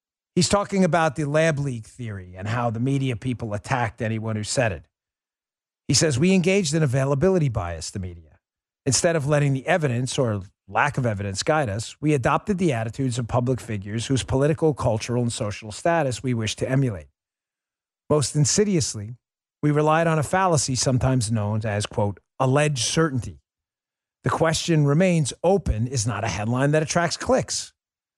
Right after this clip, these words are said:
A headline that does attract clicks is, quote, lab leak theory again proves Trump's incompetence." The alleged certainty fallacy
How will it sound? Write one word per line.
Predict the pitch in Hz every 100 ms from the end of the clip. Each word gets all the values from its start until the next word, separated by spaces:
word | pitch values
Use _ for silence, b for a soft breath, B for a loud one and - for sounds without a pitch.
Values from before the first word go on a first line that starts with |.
| _ -
A |
headline | 123 165 160 139 131
that | 107
does | 180 240 190
attract | - 120 95
clicks | - 117 117 -
is, | 110
quote, | - 143 120 101 _ _ 120
lab | 156 185
leak | 147 139 120
theory | - 135 135
again | 127 131 175 131 127
proves | - 131 113
Trump's | - 104 95 110
incompetence." | 101 113 104 76 73 _ _ _ _ _ _ _ _ _ _ _ _ _ _ _ _ _
The | 190
alleged | 180 196 247 190
certainty | - - 190 196 156 135 120
fallacy | 117 98 92 95 95 110